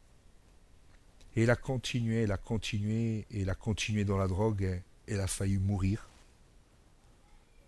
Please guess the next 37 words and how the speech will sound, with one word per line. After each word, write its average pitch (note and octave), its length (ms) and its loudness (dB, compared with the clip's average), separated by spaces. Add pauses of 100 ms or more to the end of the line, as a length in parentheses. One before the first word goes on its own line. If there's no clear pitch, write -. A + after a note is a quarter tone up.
(140)
Jusqu'au - 280 2
jour C3+ 220 6
où C3 40 6
un B2 80 4
jeune A#2 180 2
homme C3 220 4
est A2+ 80 2
tombé A#2 260 4
amoureux A#2 340 6
d'elle, A#2 280 4
et G#2+ 40 4
il G2+ 60 2
l'a G2+ 100 4
sortie - 420 0
de A2 80 0
ce - 180 0
milieu, G2 420 0 (960)
et G#2+ 320 4
il A2+ 160 2
l'a, A2 240 4
il A2+ 100 2
lui A#2+ 80 4
a A2 40 4
fait A#2 160 4
quitter B2+ 340 2
le A#2 120 6
pays A2+ 300 2
où A2 120 4
elle G2 100 2
était A2 260 0
pour G#2 240 -4
la F#2+ 120 0
ramener F#2+ 280 0
en F#2 80 -2
France. - 580 -8 (1300)
Et A#2 60 6
là, D#3 340 10